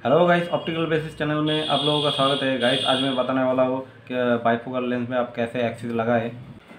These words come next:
तो इसके लिए मुझे बाय-, cylindrical वाला bifocal lens चाहिए।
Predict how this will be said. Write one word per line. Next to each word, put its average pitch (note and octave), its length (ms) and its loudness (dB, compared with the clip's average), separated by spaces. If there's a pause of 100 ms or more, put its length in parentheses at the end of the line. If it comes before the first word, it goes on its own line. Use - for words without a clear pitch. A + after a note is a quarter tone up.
(240)
तो A#2+ 60 -2
इसके A#2 220 -2
लिए C#3 160 2
मुझे C3 420 0
बाय-, A#2+ 500 0
cylindrical C3+ 580 -2
वाला C3 240 2
bifocal B2 420 -4
lens A#2+ 240 -2
चाहिए। A2+ 340 -6